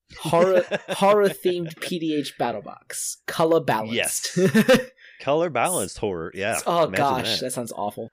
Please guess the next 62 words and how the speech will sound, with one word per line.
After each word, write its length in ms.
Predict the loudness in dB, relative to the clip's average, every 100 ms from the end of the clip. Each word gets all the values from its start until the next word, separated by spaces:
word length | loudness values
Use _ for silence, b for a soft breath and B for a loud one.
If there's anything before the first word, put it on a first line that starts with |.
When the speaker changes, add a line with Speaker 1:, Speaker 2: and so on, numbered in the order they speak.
| _
Speaker 2:
That 160 | -12 -8
does 180 | -10
sound 160 | -10 -14
awful. 240 | -14 -6
Speaker 1:
I 60 | 0
don't 100 | 2
know 120 | 2
that 160 | 2 0
you 60 |
Speaker 2:
<laughs> 60 | -2
Speaker 1:
could 100 | -2
do 140 | 0
that. 180 | 2 0
I, 160 | 0 0
I 160 | 0 -2
honestly 580 | -2 -4 -4 -4 -6 -6
don't 240 | -4 -2 -2
know 120 | -4
if 100 | -4
you 80 | -6
could 100 | -6
do 80 | -4
that. 180 | -4 -6
You 80 | -8
know 100 | -6
what? 180 | -6 _
That's 220 | -6 -6
a 40 | -6
challenge. 640 | -4 -4 -4 -8 -12 -12 -8
If, 180 | -10 -6
if 220 | -6 -6
you 140 | -6
can 180 | -2 -2
think 200 | -2 -4
Speaker 2:
It 60 | -2
is 20 | -2
Speaker 1:
of 40 |
Speaker 2:
challenge. 200 | -4 0
Speaker 1:
four 200 | 2 2
commandos 1000 | 0 -4 -2 -2 -6 -8 -10 -10 -10 -14 _ _
that 220 | -4 -4 -2
do 160 | -2
that, 200 | -2 -4 -4
let 180 | 0
us 200 | 0 0
know. 280 | -8 -10 -12 _ _ _ _
Speaker 2:
When 140 | -8
I 60 | -6
was 140 | -4
a 80 | -6
semi 580 | -6 -8 -4 -2 -2 -6 _
card 320 | -6 -4 -4
seller 380 | -6 -6 -4 -4
on 180 | -6 -8
eBay, 600 | -10 -10 -10 -10 -12 _ _ _
I 100 | -14
used 340 | -12 -10 -12 -8
to 140 | -10 -10 _ _ _ _ _ _ -14
take 220 | -8 -6
all 160 | -4 -4
my 140 | -4
bulk 280 | -4 -4